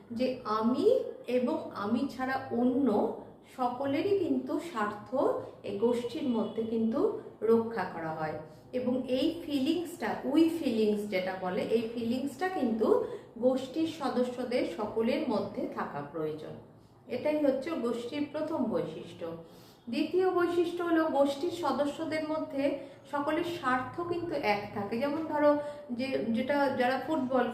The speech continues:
ক্লাবের যারা সদস্য, তাদের তো সবারই একটাই লক্ষ্য থাকে যে ভালো করে খেলা শিখবো বা কোনো ক্লাবে কোথাও খেলবো সেইটা, বা শ্রমিক সংগঠন যেগুলো ট্রেড ইউনিয়ন থাকে, তাদেরও কি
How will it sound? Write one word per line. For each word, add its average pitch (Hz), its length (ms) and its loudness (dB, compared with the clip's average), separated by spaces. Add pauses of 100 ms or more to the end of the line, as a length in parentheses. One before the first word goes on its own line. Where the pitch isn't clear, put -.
ক্লাবের 208 360 2 (140)
যারা 202 220 2 (100)
সদস্য, 190 400 -4
তাদের 262 280 -2 (100)
তো 339 60 -6
সবারই 294 560 0
একটাই 311 600 -2
লক্ষ্য 302 340 -2
থাকে 294 280 -4
যে 262 120 -2
ভালো 254 240 2
করে 254 200 0 (280)
খেলা 247 240 -2 (120)
শিখবো 226 480 2 (280)
বা 240 80 0
কোনো 247 280 0
ক্লাবে 214 460 0 (120)
কোথাও 240 260 -2 (140)
খেলবো 226 520 0
সেইটা, 226 380 -2 (500)
বা 254 100 0
শ্রমিক 320 460 -2 (100)
সংগঠন 208 840 2
যেগুলো 269 320 2
ট্রেড 254 300 4
ইউনিয়ন 220 540 2
থাকে, 180 400 -8 (280)
তাদেরও 311 480 0
কি 339 60 -4